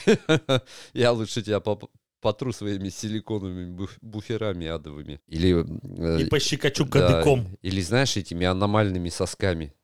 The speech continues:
Speaker 1: Ты видел когда-нибудь такой ад? О!
Speaker 2: Аномально большие?
Speaker 1: Да, да, такие прям гигантские. О,
Speaker 2: Да, да,
Speaker 1: как
Speaker 2: да.
Speaker 1: вспоминаешь,
Speaker 2: Мгм.
Speaker 1: прям аж, блядь, страшно.
Speaker 2: Как
Speaker 1: Которые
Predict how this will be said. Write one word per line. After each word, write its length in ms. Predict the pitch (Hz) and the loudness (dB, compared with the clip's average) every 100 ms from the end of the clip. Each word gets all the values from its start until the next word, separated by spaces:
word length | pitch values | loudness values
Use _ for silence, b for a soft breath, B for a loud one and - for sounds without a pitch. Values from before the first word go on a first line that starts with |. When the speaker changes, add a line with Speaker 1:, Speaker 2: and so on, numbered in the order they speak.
| - | -14
Speaker 1:
Ты 60 | |
видел 240 | 85 123 160 | -8 -8 -6
когда-нибудь 440 | 92 82 76 71 | -4 -4 -6 -8
такой 340 | 73 - 78 71 | -10 -8 -6 -6
ад? 140 | - _ | -8 _
О! 420 | 76 82 104 104 _ - | -10 -4 -2 -4 _ -8
Speaker 2:
Аномально 500 | 101 120 135 139 131 | -2 0 4 4 4
большие? 460 | 123 - 214 117 - | 2 2 0 0 -4
Speaker 1:
Да, 200 | 87 95 | -4 -4
да, 180 | 90 90 | -4 -8
такие 300 | 85 - 85 _ | -10 -16 -20 _
прям 180 | 95 85 | -6 -6
гигантские. 640 | - 92 98 82 - 73 | -10 -8 -6 -6 -8 -12
О, 100 | 95 | -2
Speaker 2:
Да, 240 | 98 101 95 | 4 4 4
да, 120 | 87 | 2
Speaker 1:
как 100 | - | -2
Speaker 2:
да. 40 | - | -6
Speaker 1:
вспоминаешь, 440 | - 85 92 92 | -10 -10 -8 0
Speaker 2:
Мгм. 120 | 156 | 2
Speaker 1:
прям 200 | 95 85 | 2 -2
аж, 120 | 82 76 | -6 -8
блядь, 420 | 85 90 95 - | -6 -4 -4 -4
страшно. 440 | - 101 95 131 | -6 -2 -2 -2
Speaker 2:
Как 140 | 117 117 | -2 2
Speaker 1:
Которые 240 | 143 139 | 6 6